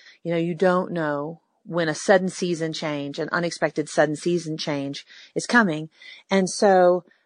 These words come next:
um, I really put a lot of, um, creds <laughs> on the Holy Spirit, um, because if he does tell me, and, and obviously he didn't tell you to stop and talk to Gary Smalley,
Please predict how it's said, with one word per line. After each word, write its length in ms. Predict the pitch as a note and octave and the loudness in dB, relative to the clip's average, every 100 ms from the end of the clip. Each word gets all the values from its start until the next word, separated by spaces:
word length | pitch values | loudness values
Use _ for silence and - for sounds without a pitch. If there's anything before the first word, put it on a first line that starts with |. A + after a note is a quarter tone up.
| _ - | _ -12
um, 180 | F#3 - | -12 -6
I 80 | B3+ | -6
really 300 | C#4 F4+ F4+ | -2 -2 -2
put 240 | - B3 | -2 -2
a 60 | F3+ | -2
lot 440 | F3+ F3+ F#3 F#3 - | -2 -2 -2 -4 -4
of, 400 | E3+ D#3+ D#3 E3 | -4 -4 -6 -10
um, 460 | D#3 D3+ D3 D3+ _ _ _ _ _ _ _ _ _ _ _ _ _ | -12 -12 -16 -20 _ _ _ _ _ _ _ _ _ _ _ _ _
creds 640 | - - F3 C3+ C#3+ - - - - | -8 4 4 4 0 -4 -14 -12 -4
<laughs> 720 | A3 - C4 - - - - F#3+ | -2 2 2 0 -12 -18 -12 -6
on 120 | F#3 | -4
the 80 | F3 | -2
Holy 260 | F#3 E3+ | -2 -4
Spirit, 640 | D#3+ - E3+ D3+ D3 - _ _ _ _ _ _ - | -10 -8 -6 -4 -6 -8 _ _ _ _ _ _ -14
um, 600 | E3 D#3+ D3+ C#3 C#3+ C#3+ _ _ _ _ _ | -10 -10 -10 -12 -14 -16 _ _ _ _ _
because 600 | F#3 - F#3+ F3+ F3 - _ - | -10 0 4 4 2 -2 _ 2
if 280 | C4 C4 | 2 2
he 260 | - - G#3 | -4 -2 -2
does 480 | F3 F#3+ F3+ F3 - | 2 2 4 2 -4
tell 300 | - E3+ E3 | -8 -6 -4
me, 440 | D3+ C#3 D3 F3 _ _ - | -6 -8 -12 -16 _ _ -12
and, 140 | F#3+ | -6
and 160 | A3 G#3+ | -4 -2
obviously 680 | A#3 A#3 G3+ - E3+ D#3+ F3 _ | 2 2 2 0 0 0 -2 _
he 160 | - A#3+ | -2 0
didn't 260 | B3+ A3 F3+ | 2 2 2
tell 200 | E3 E3 | 0 2
you 120 | D#3 | 0
to 80 | D#3 | -4
stop 340 | - D3 C#3+ | 0 0 0
and 80 | - | -6
talk 240 | D3+ C#3+ | -6 -8
to 80 | E3 | -8
Gary 260 | D#3 D3 D#3 | -4 -4 -4
Smalley, 580 | - C#3+ C#3+ D#3+ G#3 | -8 -6 -6 -6 -10